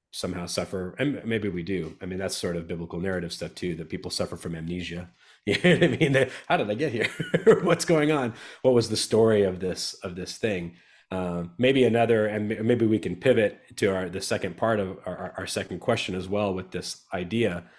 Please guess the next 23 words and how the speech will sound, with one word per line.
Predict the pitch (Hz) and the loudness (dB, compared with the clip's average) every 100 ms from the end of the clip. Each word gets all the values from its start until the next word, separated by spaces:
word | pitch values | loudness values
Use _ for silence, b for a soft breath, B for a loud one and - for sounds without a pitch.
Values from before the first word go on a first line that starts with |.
| b b b | b b b
but | - 101 | -2 0
maybe, | 107 113 107 101 92 | 2 4 4 4 2
uh, | 90 87 85 - _ _ _ _ _ b b b _ | 0 -2 -4 -10 _ _ _ _ _ b b b _
maybe | - 110 113 | 2 4 6
it's | 104 - | 4 4
that, | - 107 98 - | 4 4 2 -2
it's | 123 | -4
that | - 101 - | 0 0 0
act | 117 123 123 | 0 0 2
of | 110 92 | 0 0
remembrance | 95 90 101 123 104 92 90 - | -2 0 2 4 4 0 -4 -10
that's | - 101 - | -8 -8 -4
so | - 120 107 | 0 2 2
important, | 101 95 117 113 98 87 85 - _ _ _ - | -2 -2 2 2 0 -6 -10 -18 _ _ _ -6
uh, | 98 92 | -4 -2
that | 90 - | -2 -2
also | 107 107 113 | 0 0 0
helps | 95 101 - | 0 -2 -2
us | 87 | -4
mark, | 101 98 101 107 90 - - _ _ _ 92 | -4 -4 0 -2 -4 -10 -20 _ _ _ -4
um, | 95 87 85 85 85 82 _ _ - - - | -4 -4 -6 -8 -10 -14 _ _ -16 -14 -12
uh, | 87 85 80 80 85 _ _ _ _ _ _ _ _ _ - | -10 -10 -10 -14 -16 _ _ _ _ _ _ _ _ _ -2
pilgrimage, | 131 98 95 82 73 - - | 2 2 2 -2 -8 -14 -16